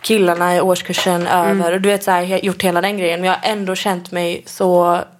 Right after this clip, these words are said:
Speaker 1: felplacerad överallt.
Speaker 2: Mm. Det tror jag, alltså, dock många kan känna sig igen,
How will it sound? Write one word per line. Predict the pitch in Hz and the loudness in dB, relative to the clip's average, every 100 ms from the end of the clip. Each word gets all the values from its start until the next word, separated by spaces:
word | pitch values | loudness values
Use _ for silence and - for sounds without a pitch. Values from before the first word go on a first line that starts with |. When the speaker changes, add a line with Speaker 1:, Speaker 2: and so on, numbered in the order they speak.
| _ - | _ -16
Speaker 1:
felplacerad | - 220 180 180 - 190 220 233 | 0 2 2 -2 0 2 2 2
överallt. | 170 156 151 196 - _ - | 0 0 -4 -6 -18 _ -4
Speaker 2:
Mm. | 202 202 196 190 196 _ _ - - - - - | 0 2 0 -4 -12 _ _ -16 -10 -6 -6 0
Det | 262 | 0
tror | - 302 240 | 2 2 4
jag, | 180 | 2
alltså, | 196 190 202 | -2 -4 -2
dock | 190 185 | -2 0
många | 208 196 190 175 | 0 2 0 -2
kan | 175 | -4
känna | 175 170 | 0 -2
sig | 165 175 | 0 0
igen, | 175 | 0